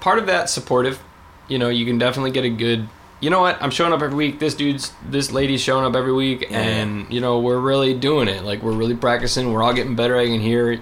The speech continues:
Speaker 1: this
Speaker 2: Yeah,
Speaker 1: person
Speaker 2: yeah,
Speaker 1: getting," and, but beyond that, for
Speaker 2: That
Speaker 1: me,
Speaker 2: is cool
Speaker 1: especially
Speaker 2: about
Speaker 1: with
Speaker 2: it.
Speaker 1: this project,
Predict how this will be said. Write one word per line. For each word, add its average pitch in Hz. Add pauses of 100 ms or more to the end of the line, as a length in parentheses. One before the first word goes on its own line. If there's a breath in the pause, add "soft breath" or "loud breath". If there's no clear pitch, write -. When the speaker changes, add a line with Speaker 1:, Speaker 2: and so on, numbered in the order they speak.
Speaker 1:
this 113
Speaker 2:
Yeah, 113
Speaker 1:
person 196
Speaker 2:
yeah, 233
Speaker 1:
getting," 185 (680 loud breath)
and, 127
but 147 (280)
beyond 147
that, 135
for -
Speaker 2:
That 117
Speaker 1:
me, 127
Speaker 2:
is 110
cool 95
Speaker 1:
especially 120
Speaker 2:
about 104
Speaker 1:
with 101
Speaker 2:
it. -
Speaker 1:
this 120
project, 123